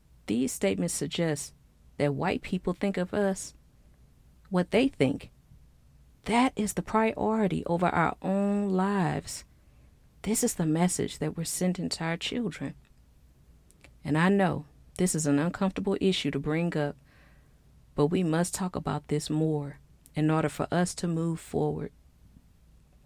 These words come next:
I've made several trips to the principal's office about the behavior of a child or two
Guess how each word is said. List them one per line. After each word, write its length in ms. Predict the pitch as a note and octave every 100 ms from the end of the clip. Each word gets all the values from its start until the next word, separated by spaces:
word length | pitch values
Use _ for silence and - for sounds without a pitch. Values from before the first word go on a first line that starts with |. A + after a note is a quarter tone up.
| - _ - _ - - - _ - - - _ -
I've 140 | G#3+
made 180 | G3+ D3+
several 340 | - F3+ F#3
trips 540 | F3+ - D3 - - - - - -
to 100 | -
the 80 | D3
principal's 500 | - D#3+ D#3+ D#3 D3
office 500 | D3 C#3+ - D#3 - - - - -
about 280 | D3 E3 E3
the 60 | D3+
behavior 680 | D3 C#3+ E3 D#3 D3+ C#3+ D3
of 380 | C#3 C3+ C#3 -
a 80 |
child 460 | D3 - D#3 D3 D3
or 160 | D#3 E3+
two 380 | - C#3+ C#3+